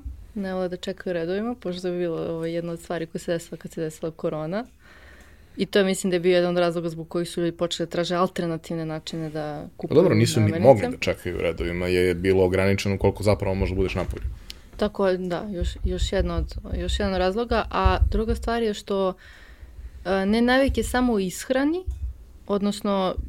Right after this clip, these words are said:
Speaker 1: možda ljudima, znaš, e, jedna je stvar da si navikao na nešto, druga je stvar da uopšte imaš priliku da, da probaš nešto drugo, ali više navike u, e, načinu, načinu kupovine.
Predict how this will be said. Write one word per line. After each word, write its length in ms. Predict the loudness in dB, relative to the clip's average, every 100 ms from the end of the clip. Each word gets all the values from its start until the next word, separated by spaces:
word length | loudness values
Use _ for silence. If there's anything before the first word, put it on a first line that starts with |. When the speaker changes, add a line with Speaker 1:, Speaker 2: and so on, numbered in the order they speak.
| 0 2
Speaker 1:
možda 300 | 0 0 0
ljudima, 440 | 2 2 2 0 -4 -10 -20 -20 -20 -16 -4
znaš, 540 | 0 0 -2 -6 -10
e, 40 | -14 -14 -14 -12 -10 -10 -12 -12 -16 -8
jedna 240 | 0 2 2
je 40 |
stvar 200 | 2 2
da 80 | 2
si 160 | 0 2
navikao 380 | 4 4 2
na 60 | 0
nešto, 240 | 2 -2 -2
druga 200 | -2 -2
je 60 |
stvar 300 | 0 0 2
da 120 | 2 2
uopšte 260 | 0 -2
imaš 240 | 0 0 4
priliku 360 | 6 6 2
da, 100 | 0
da 180 | 0 -2
probaš 480 | 2 6 6 4 -2
nešto 240 | -6 -4
drugo, 300 | -2 0 0 -4 -10 -12 -10 -12 -12 -12 -2
ali 400 | 4 6 6 6
više 240 | 4 4
navike 380 | 4 4 4 2
u, 520 | 4 4 6 4 2 -4 -4
e, 120 | 0
načinu, 540 | 0 0 0 0 0 -4 -6 -2
načinu 380 | -4 -2 -4
kupovine. 520 | -4 -4 -2 -2 -4